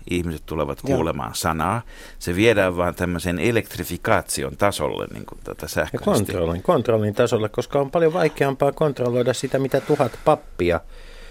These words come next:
Speaker 3: mm. pappia esittää, kuin sitä, mitä tuhat, ö, filmiprojektoria
Speaker 1: Joo,
Speaker 3: esittää.
Speaker 1: mut joka linkkaa sitten siihen, mitä itse sanoit, että nyt otetaankin mikit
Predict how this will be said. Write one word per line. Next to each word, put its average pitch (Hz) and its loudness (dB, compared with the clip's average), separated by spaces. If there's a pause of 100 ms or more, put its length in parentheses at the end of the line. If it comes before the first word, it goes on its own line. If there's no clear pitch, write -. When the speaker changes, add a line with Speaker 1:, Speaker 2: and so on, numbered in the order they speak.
(140)
Speaker 3:
mm. 147 -4
pappia 120 4
esittää, 107 2
kuin 113 2
sitä, 120 2
mitä 117 4
tuhat, 120 2
ö, 107 2 (400)
filmiprojektoria 87 -4
Speaker 1:
Joo, 120 6
Speaker 3:
esittää. 95 0
Speaker 1:
mut 95 -2
joka 101 2
linkkaa 95 0
sitten 87 -6
siihen, 95 -2
mitä 82 -2
itse 95 -2
sanoit, 76 -8
että 76 -8
nyt 87 -8
otetaankin - -10
mikit - -10